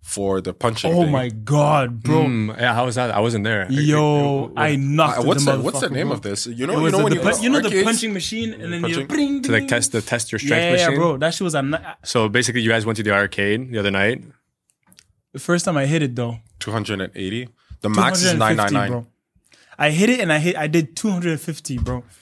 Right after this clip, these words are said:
Speaker 2: And
Speaker 1: With
Speaker 2: I was
Speaker 1: the
Speaker 2: like,
Speaker 1: exact
Speaker 2: "What the
Speaker 1: same punch, you know
Speaker 2: fuck,
Speaker 1: what he
Speaker 2: bro?"
Speaker 1: did?
Speaker 3: Yeah.
Speaker 1: Whatever, he did it a thousand times, and now he has the record that is on the thing. And, uh, trying to beat it, nine eighty-three.
Speaker 2: Bow.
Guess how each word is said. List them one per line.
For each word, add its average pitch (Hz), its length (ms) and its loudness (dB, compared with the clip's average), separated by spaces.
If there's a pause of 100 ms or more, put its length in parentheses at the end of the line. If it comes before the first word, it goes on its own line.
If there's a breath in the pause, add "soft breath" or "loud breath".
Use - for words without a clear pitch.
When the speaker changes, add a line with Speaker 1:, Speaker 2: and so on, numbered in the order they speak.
(560 soft breath)
Speaker 2:
And 104 40 -12
Speaker 1:
With 147 80 -2
Speaker 2:
I 147 40 4
was 151 100 4
Speaker 1:
the 117 140 4
Speaker 2:
like, 110 60 6
Speaker 1:
exact - 80 -2
Speaker 2:
"What - 0 -
the 110 60 0
Speaker 1:
same 101 80 -2
punch, 95 240 -4
you 95 40 -8
know 98 80 0
Speaker 2:
fuck, 127 80 0
Speaker 1:
what 117 120 -2
he 110 80 -4
Speaker 2:
bro?" 117 100 -2
Speaker 1:
did? 113 140 -4 (140)
Speaker 3:
Yeah. 92 300 -10 (200)
Speaker 1:
Whatever, 131 340 2
he 113 160 -4
did 131 140 2
it - 20 4
a 139 80 2
thousand 127 500 0
times, 131 280 2
and 110 100 -4
now 113 160 4
he 113 140 0
has 110 140 2
the 107 80 -2
record 107 500 0
that 104 160 2
is 98 280 -4 (200)
on 113 260 4
the 104 100 0
thing. 107 340 0 (120)
And, 107 420 -2
uh, 95 100 -10
trying 117 200 0
to 147 60 2
beat 117 180 0
it, 123 160 2 (400)
nine 110 300 0
eighty-three. 107 480 0
Speaker 2:
Bow. - 40 -10